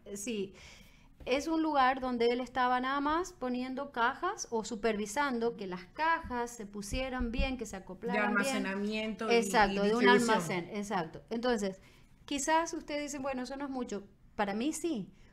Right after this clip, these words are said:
Speaker 1: porque aquí buscan personas que tengan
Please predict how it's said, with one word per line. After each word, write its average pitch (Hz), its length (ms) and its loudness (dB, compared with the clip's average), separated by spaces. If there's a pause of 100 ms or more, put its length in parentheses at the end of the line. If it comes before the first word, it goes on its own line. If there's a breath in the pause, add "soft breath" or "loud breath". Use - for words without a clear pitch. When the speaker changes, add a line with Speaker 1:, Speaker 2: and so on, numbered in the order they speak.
(120)
Speaker 1:
porque 226 320 6
aquí 226 300 -2
buscan 262 520 0
personas 226 540 -2
que 208 160 -6
tengan 233 460 -4